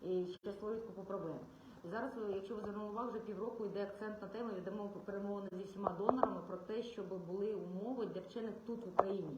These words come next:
За те, що вони пропонують для наших там,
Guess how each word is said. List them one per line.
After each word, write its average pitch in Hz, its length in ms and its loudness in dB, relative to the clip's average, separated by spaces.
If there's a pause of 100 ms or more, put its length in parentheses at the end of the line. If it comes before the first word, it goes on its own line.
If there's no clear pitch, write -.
(560)
За 196 80 -4
те, 240 140 2
що 240 120 0
вони 233 120 0
пропонують 220 500 -2
для 214 100 2
наших 214 380 6
там, 302 240 0